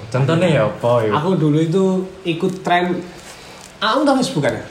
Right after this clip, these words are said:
Speaker 1: Aku Facebook kan ikut kelas telu S D.
Speaker 2: Wah.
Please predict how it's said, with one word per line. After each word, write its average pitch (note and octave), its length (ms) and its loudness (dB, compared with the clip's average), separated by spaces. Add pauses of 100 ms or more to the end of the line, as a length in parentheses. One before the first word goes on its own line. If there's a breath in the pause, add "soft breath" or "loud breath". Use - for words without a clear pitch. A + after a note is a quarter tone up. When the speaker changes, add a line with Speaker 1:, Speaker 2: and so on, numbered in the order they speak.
(1040 loud breath)
Speaker 1:
Aku D#3+ 180 -4
Facebook G3+ 380 -6
kan D#3+ 160 0
ikut G#3 160 -2 (100)
kelas F#3+ 240 0
telu F#3+ 200 0
S F#3 200 2
D. - 240 -2
Speaker 2:
Wah. D#3+ 300 2